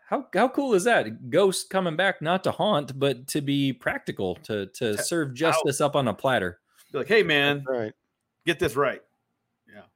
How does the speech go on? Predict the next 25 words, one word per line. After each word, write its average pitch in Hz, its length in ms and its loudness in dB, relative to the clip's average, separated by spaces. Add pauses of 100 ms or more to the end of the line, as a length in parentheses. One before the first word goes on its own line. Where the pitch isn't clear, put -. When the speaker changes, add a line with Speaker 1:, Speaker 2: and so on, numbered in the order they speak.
Speaker 2:
that's 117 120 -20
cool. 113 200 -6
Speaker 1:
Yeah. 92 140 -10 (840)
Sounds 139 220 -2
persistent 123 640 -4
too. 95 340 -2
Like, 101 140 -4
wouldn't, 104 380 -2
wouldn't 120 280 0
stop 117 240 2
badgering 113 460 0
her 104 120 0
mom 104 300 0
until, 95 460 -2
until, 95 560 -4
uh, 90 240 -2 (120)
made 98 220 -4
things 95 260 -6
right, 92 320 -4 (600)
you - 80 -10
know, 92 160 -4
and, 98 180 -4
and, 101 420 -2 (720)
you - 120 -8
know, 87 220 -6